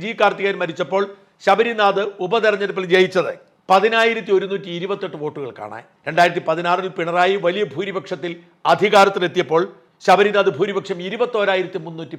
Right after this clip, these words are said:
പതിനാലാക്കി. എന്നാൽ രണ്ടായിരത്തി ഇരുപത്തൊന്നിൽ ശബരിനാഥ് കേവലം അയ്യായിരത്തി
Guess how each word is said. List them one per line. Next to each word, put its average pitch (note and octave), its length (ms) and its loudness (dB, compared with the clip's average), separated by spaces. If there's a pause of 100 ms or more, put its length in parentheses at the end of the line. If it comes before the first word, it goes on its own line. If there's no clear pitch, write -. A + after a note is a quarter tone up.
പതിനാലാക്കി. A#2 600 -12 (540)
എന്നാൽ D#3 220 2
രണ്ടായിരത്തി D#3+ 440 2
ഇരുപത്തൊന്നിൽ D#3 440 -2 (520)
ശബരിനാഥ് F3 540 2
കേവലം E3 300 0 (400)
അയ്യായിരത്തി F#3+ 680 4